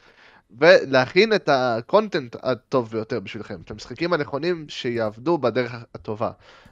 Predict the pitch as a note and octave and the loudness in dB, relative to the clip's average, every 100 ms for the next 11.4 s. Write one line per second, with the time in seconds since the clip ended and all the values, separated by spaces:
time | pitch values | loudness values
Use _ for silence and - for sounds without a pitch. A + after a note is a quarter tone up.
0 | - B2 E3 D3 D3 F#3 G3 D3+ D3+ D#3 | -10 -4 0 0 2 4 4 4 2 2
1 | D3 C#3 A2+ - _ _ B2+ C#3 C3 B2 | 2 0 0 -6 _ _ -8 -4 -4 -4
2 | G2+ - B2 F3 F#3 F3+ F3 F3 - C3 | -4 -6 -2 2 4 4 6 6 4 -2
3 | C3 F3+ F#3+ F#3 D#3+ D3 - B2 A#2+ - | 2 2 2 -2 0 -2 0 -4 -4 -12
4 | _ _ _ _ _ - C3+ B2 A2+ _ | _ _ _ _ _ -2 0 0 -2 _
5 | _ _ _ _ _ _ _ _ - G3 | _ _ _ _ _ _ _ _ -6 0
6 | G3+ A3+ G#3 F#3+ G3 G3 G3 - F3+ F3 | 4 6 6 6 4 2 0 -2 -2 -2
7 | - A#2+ - A#2+ - A2+ - G3 G3+ F#3+ | -4 -6 -8 -14 -12 -8 2 2 2 2
8 | F#3+ C#3 - C#3 F3+ F#3 E3 C3+ A2+ - | 2 2 -4 0 2 4 2 -2 -6 -4
9 | B2+ C#3 - B2 A#2 - D#3 D3 B2+ B2 | -2 -2 -6 -10 -10 -2 2 2 2 -4
10 | A2+ C#3+ C#3 C3 A#2+ D#3 C3 C#3 C#3+ C#3 | -6 -6 -6 -8 -8 -6 -6 -6 -4 -4
11 | A2 A2 - F3 | -6 -8 0 0